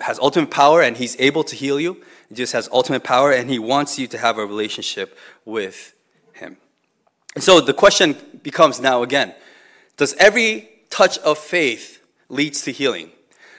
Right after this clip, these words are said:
Does every prayer of faith, does it lead to healing? And sadly, the answer is no. Not every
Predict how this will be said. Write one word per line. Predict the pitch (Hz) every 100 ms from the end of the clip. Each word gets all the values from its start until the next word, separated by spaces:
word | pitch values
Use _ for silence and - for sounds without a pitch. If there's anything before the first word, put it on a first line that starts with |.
| _
Does | 135 -
every | - 185 220
prayer | 208 - 196 190
of | 151 151
faith, | - 170 143 113
does | 135 143
it | 156
lead | 143 156 156 156
to | -
healing? | 120 - 160 110 82 - _ _ _ _ _ _ _ _ _ _ _ _ _ -
And | 131
sadly, | - 196 226 165 143
the | 131 135
answer | 160 170 156 139
is | 127 120 117 - - - _ _ -
no. | 101 73 - _ _ _ _ _ _ _ _ _ _ _ -
Not | 117 139 139
every | 135 139 120 117